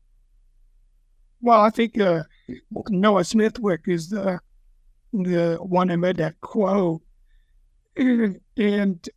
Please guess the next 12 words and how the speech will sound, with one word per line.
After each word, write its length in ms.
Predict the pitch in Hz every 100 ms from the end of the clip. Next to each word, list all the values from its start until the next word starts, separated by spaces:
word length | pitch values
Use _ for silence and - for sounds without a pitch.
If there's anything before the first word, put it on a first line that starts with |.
| -
um, 560 | 208 180 170 160 156 160 _ _ _ _ _ _ _ _ _ _ _ _ _ _ _ _ _ _ _ _
looking 320 | 214 240 330
at 160 | 240 196
these, 340 | 214 180 - _ -
I, 200 | 214 214 -
I 100 | 226
can 100 | 226
speak 280 | - 294 214
to 100 | 196
the 80 |
general 380 | 170 190 220 165
trends, 680 | - - 180 - 226 240 -